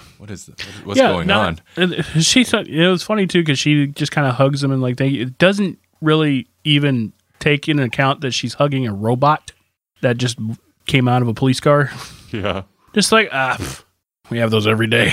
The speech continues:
Speaker 2: <laughs>
Speaker 1: People are, like, interested and fascinated. Like, the cops are upset, obviously, because they don't wanna be replaced by machines, although they're not really being replaced by machines. But it's interesting because people are inter-,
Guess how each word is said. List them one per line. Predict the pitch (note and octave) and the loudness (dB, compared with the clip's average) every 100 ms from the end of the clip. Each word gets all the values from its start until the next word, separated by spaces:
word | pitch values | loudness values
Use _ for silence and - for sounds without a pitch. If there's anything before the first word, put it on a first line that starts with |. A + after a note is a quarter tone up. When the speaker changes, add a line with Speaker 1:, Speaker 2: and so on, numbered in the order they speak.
| - | -2
Speaker 2:
<laughs> | D3 | -2
Speaker 1:
People | E3+ A3 | -2 2
are, | G#3 D3+ C#3 | 2 2 0
like, | C#3 A#2+ - - | 0 0 -2 -6
interested | C3+ C3+ C3+ D3 C3 | -6 -4 -4 -4 -4
and | A2+ | -4
fascinated. | A2 G#2+ - G#2 G2+ G2 | -4 -4 -6 -6 -6 -4
Like, | F#2+ F2 | -6 -8
the | G2 | -4
cops | A2+ A#2+ - | -2 -2 -2
are | A2 | -8
upset, | G2+ - F2 F2 - | -8 -8 -8 -8 -10
obviously, | F#2 F2+ F2+ - F2 | -12 -10 -12 -12 -12
because | F2+ F2 E2 | -12 -14 -12
they | F2+ | -10
don't | E2+ | -10
wanna | E2+ | -12
be | E2 | -12
replaced | E2 D#2+ E2+ F2 | -14 -12 -12 -12
by | - E2 | -10 -10
machines, | E2+ - F2 E2 | -10 -10 -10 -8
although | E2 E2 D#2+ E2+ - _ - - | -10 -8 -10 -12 -16 _ -20 -14
they're | D#3+ D#3+ | -12 -12
not | D#3+ E3 - - | -10 -12 -12 -12
really | A#2 D#3+ | -12 -12
being | - D#2 | -12 -14
replaced | D2 - E2 - | -14 -14 -14 -10
by | E2 | -10
machines. | E2 E2 E2 - _ _ _ _ _ F#2 | -10 -12 -12 -14 _ _ _ _ _ -8
But | G#2+ G#2 | -6 -6
it's | G2+ - - - | -8 -14 -16 -10
interesting | A#2 C3 C#3 C#3+ A#2+ | -6 -6 -6 -6 -8
because | G2 G2 | -6 -6
people | D#3+ D#3 D3 | -6 -4 -2
are | B2 - - | -2 -6 -8
inter-, | C#3+ C#3+ | -6 -6